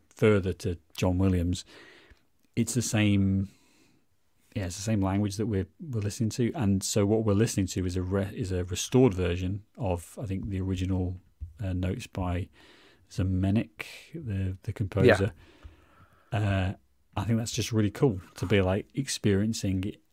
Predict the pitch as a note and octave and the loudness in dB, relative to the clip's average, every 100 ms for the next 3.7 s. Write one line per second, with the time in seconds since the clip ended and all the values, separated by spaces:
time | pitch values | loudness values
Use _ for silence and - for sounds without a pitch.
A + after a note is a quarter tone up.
0 | - F#2+ F#2 F2+ - - _ _ _ _ | -4 0 0 0 -6 -12 _ _ _ _
1 | - G#2+ F#2 F#2+ F2+ - - A#2+ B2 - | -8 -6 -2 -2 -2 -6 -8 -6 -6 -4
2 | A2+ G2+ F2 - _ - - - G2+ G#2 | -2 -2 -4 -8 _ -16 -12 -10 -8 -10
3 | - - - - - A3 | -12 -14 -16 -8 6 8